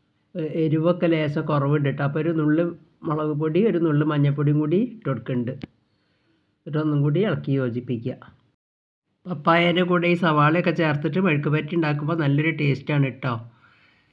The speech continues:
ഇനി ഇതൊരു മണ്ണിൻ്റെ ചീനച്ചട്ടിയിലാണ് കേട്ടോ ഉണ്ടാക്കുന്നത്. ചട്ടി വെച്ചിട്ട് ചൂടായി വരുന്ന സമയത്ത് കുറച്ച് വെളിച്ചെണ്ണ ഒഴിച്ച് കൊടുക്കുക.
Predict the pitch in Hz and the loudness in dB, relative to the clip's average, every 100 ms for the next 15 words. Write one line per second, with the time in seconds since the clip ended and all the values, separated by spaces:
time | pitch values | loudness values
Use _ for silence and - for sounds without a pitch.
0 | _ _ - 160 160 165 175 175 156 160 | _ _ -6 0 2 2 2 2 4 2
1 | 170 160 143 143 147 147 143 139 143 139 | 2 2 2 2 2 2 2 -2 -2 0
2 | 135 139 147 143 165 247 - - _ _ | 0 0 0 2 2 0 -6 -20 _ _
3 | _ _ _ _ _ 151 147 170 151 156 | _ _ _ _ _ -10 -4 -2 -2 -4
4 | 147 220 170 151 147 160 151 151 151 143 | -2 -2 0 0 0 2 0 -2 2 2
5 | 143 180 - 151 147 147 131 - 139 143 | 2 0 -2 -2 0 0 0 0 0 0
6 | 117 139 - 151 | 0 -4 -4 -2